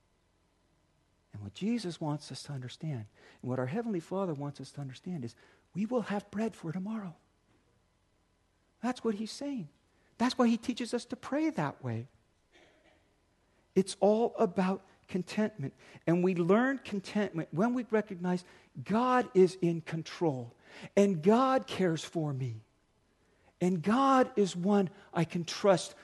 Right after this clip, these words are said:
for everything that I need. That's why Paul wrote to his young, uh, young student, he, he wrote these words, First Timothy six eight,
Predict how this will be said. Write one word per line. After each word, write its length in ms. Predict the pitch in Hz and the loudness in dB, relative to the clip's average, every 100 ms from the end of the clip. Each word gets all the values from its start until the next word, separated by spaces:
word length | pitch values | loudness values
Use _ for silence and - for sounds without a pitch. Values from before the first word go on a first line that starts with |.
| - | -12
for 220 | - 180 - | -2 -2 2
everything 500 | 233 220 208 - 160 | 0 2 0 0 -2
that 160 | 165 170 | 0 0
I 140 | 185 | 0
need. 420 | 190 233 220 147 - _ _ _ _ _ _ _ _ _ _ _ _ _ _ _ _ _ _ | 0 -2 -4 -6 -12 _ _ _ _ _ _ _ _ _ _ _ _ _ _ _ _ _ _
That's 220 | 208 226 | 6 8
why 140 | 226 226 | 6 6
Paul 380 | - 226 220 | 6 8 10
wrote 300 | 202 226 220 - - - | 8 6 4 -6 -20 -6
to 160 | 196 | 2
his 180 | 196 160 | 2 4
young, 280 | 208 220 202 - - - | 4 4 2 -8 -10 2
uh, 220 | 175 160 - - _ _ _ _ _ _ _ | 4 4 0 -20 _ _ _ _ _ _ _
young 200 | 185 214 | 2 2
student, 400 | - 240 208 147 | 4 4 4 2
he, 220 | 156 - | -6 0
he 40 | 180 | 6
wrote 220 | 214 214 | 8 8
these 160 | 214 | 2
words, 220 | 190 214 - | 4 4 6
First 260 | 220 - | 0 0
Timothy 300 | 233 208 196 | 0 0 -2
six 320 | 175 - 208 - | -2 -2 -2 2
eight, 240 | 185 - | 2 2